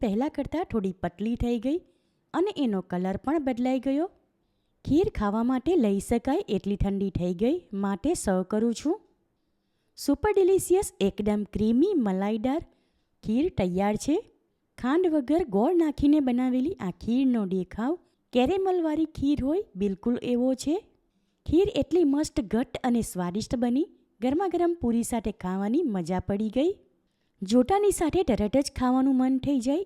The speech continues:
એવી આ ખીર એકવાર તમે આ ટ્રીકથી બનાવશો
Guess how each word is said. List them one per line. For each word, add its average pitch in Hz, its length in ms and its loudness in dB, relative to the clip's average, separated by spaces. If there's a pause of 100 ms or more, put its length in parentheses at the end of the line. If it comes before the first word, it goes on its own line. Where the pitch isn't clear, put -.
એવી 208 320 0
આ 190 160 -2
ખીર 254 480 -2 (640)
એકવાર 349 480 2
તમે 302 180 2
આ 240 220 -2
ટ્રીકથી 285 440 -2
બનાવશો 277 580 0